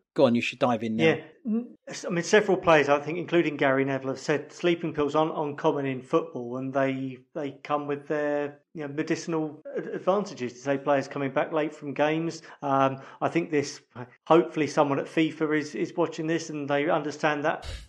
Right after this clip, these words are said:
Speaker 2: that, that there is a link here. Um, players need to get to sleep immediately after, 'cause they've got to train the next day, 'cause they've probably got to play another game in three days, and that's gonna be repeated another fifteen times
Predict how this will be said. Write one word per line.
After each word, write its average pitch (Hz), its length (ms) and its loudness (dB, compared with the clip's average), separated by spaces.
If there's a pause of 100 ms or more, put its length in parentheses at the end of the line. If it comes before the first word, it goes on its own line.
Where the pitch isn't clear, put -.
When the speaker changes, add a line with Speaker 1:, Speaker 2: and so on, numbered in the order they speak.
(160)
Speaker 2:
that, 165 260 -6 (120)
that 160 220 -2
there 165 140 4
is 151 100 0
a 156 40 2
link 175 280 4
here. 180 300 6 (340)
Um, 143 520 2 (240)
players 156 360 6
need 170 240 2
to - 80 -8
get 185 180 2
to 180 100 -4
sleep 185 320 2
immediately 180 280 4
after, 180 240 2
'cause 190 100 -8
they've 185 220 2
got 190 160 2
to - 60 -4
train 185 240 6
the 160 60 2
next 156 220 0
day, 175 140 2
'cause - 160 -8
they've 180 120 0
probably 175 220 0
got 185 140 2
to - 60 -12
play 170 140 4
another 160 200 0
game 170 280 2
in 143 140 -4
three 143 280 0
days, 156 340 0
and 165 100 -2
that's 185 160 0
gonna 165 160 -2
be 160 140 0
repeated 156 420 -2
another 151 240 -2
fifteen 147 500 -4
times 165 380 0